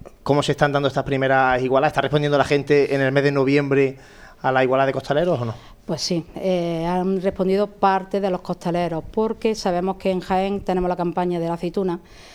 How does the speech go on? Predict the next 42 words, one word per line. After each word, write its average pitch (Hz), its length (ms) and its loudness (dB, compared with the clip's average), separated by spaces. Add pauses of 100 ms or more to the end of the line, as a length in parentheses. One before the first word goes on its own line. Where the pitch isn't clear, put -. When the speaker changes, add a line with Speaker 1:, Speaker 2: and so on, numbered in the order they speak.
(220)
Speaker 2:
Parte 190 360 0
de 196 160 2
ellos 202 340 0
se 196 140 0
van 185 160 0
a 175 40 0
trabajar 180 380 -2
a 180 80 0
la 175 60 -2
aceituna 208 420 -4
porque 190 180 -2
son 185 200 -2
una 180 140 -2
cuadrilla 180 340 -2
muy 165 120 -4
joven. 147 380 -8 (460)
Entonces, 185 960 -2
evidentemente, 190 800 0
hemos 196 220 0
adelantado 190 500 0
esa 190 180 -2
igualdad 208 560 0
y 165 540 -2
muy 175 160 -2
bien, 175 260 -2
porque 175 200 -4
han 180 100 -2
sido 190 200 -4
igualadas 180 460 -2
sol-, 185 220 -2
eh, 185 180 0
solidarias, 202 600 -2 (320)
se - 140 0
han 196 100 0
recogido 190 420 0
ya 190 140 0
noventa 185 320 -2
y - 20 2
un 180 140 -2
kilos 185 220 -2
de 180 60 -2
alimentos 220 500 -2